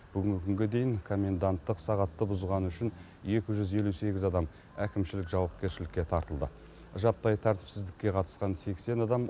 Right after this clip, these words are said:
уақытша ұстау изоляторына қамалды. Шығыс Қазақстан облысында да барлық блокпосттар алынып тасталды. Төтенше жағдай режимі басталғалы өңірде төрт жүз алты әкімшілік хаттама толтырылып, үш жүз қырық бір азамат жауапқа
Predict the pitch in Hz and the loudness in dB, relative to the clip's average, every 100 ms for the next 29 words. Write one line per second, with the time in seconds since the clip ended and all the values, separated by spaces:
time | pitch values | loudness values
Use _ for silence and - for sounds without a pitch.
0 | 104 95 85 - 104 87 - 110 110 90 | 0 -2 -2 -2 -2 -2 -2 0 0 -2
1 | 90 87 87 87 80 80 73 - 92 85 | 0 0 0 -2 0 0 -2 0 2 4
2 | 71 67 - - - - - - - - | 2 0 -4 -12 -20 -20 -20 -20 -20 -20
3 | _ - - _ - - - - - - | _ -20 -20 _ -20 -20 -20 -20 -20 -20
4 | - _ - 107 - 107 107 - 107 104 | -20 _ -2 -2 2 2 2 4 4 4
5 | 98 - 107 110 113 92 104 101 101 - | 2 2 4 6 4 6 4 4 -2 0
6 | 101 101 - - 98 - 120 101 98 92 | 2 2 0 0 0 0 2 6 6 6
7 | 82 - 82 - 82 73 69 69 - 101 | 0 0 -2 0 -2 0 -2 -4 -4 -2
8 | 98 92 98 95 90 95 87 95 90 92 | -2 -2 -2 -2 0 0 2 0 0 0
9 | 87 92 90 104 92 95 107 95 90 90 | 2 0 0 -2 0 0 0 0 0 -2
10 | 92 104 - 107 - 95 92 90 85 110 | 0 -2 0 -4 -2 -6 0 0 2 -2
11 | 101 98 95 87 92 87 - - - 107 | 0 -2 -2 -4 -4 -6 -8 -20 -4 -2
12 | 101 - 92 90 82 101 92 101 107 117 | 0 2 2 2 2 2 2 0 0 -2
13 | - 104 - 107 90 - 95 - 117 101 | -4 -12 -8 -8 -8 -4 -6 0 2 4
14 | 90 95 - - - - 95 82 90 | 4 0 -2 -12 -12 4 4 4 0